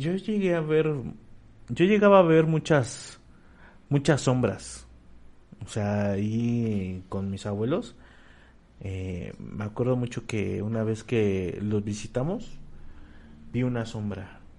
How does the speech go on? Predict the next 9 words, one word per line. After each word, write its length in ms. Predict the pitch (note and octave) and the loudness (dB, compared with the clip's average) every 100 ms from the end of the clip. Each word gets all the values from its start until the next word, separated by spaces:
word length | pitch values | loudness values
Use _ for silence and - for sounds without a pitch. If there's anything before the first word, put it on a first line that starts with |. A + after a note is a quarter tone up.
| - | -10
que... 640 | G2 F#2+ F#2+ F#2+ F#2+ F#2+ - - - - - - - - - - - - - - - - - - - - - - _ - | -8 -6 -8 -8 -10 -12 -16 -20 -20 -20 -20 -20 -20 -20 -20 -20 -20 -20 -20 -20 -20 -20 -20 -20 -20 -20 -20 -20 _ -20
Es 120 | - - | -16 -6
que 140 | G#3 | -4
no 180 | F3 D#3+ | 0 0
era 260 | D3+ D3 | 0 0
algo 260 | C#3+ C#3 C#3+ | 0 0 2
normal. 680 | B2 G2+ G2 G#2+ D3 C#3+ G2 - - - - - - - - - A#2+ | 0 -2 -2 -4 -4 -6 -10 -16 -20 -20 -20 -20 -20 -20 -20 -18 -12
O 40 | |
sea, 580 | - A2+ A2 G#2+ G2+ G2+ | -4 -2 -2 -4 -6 -8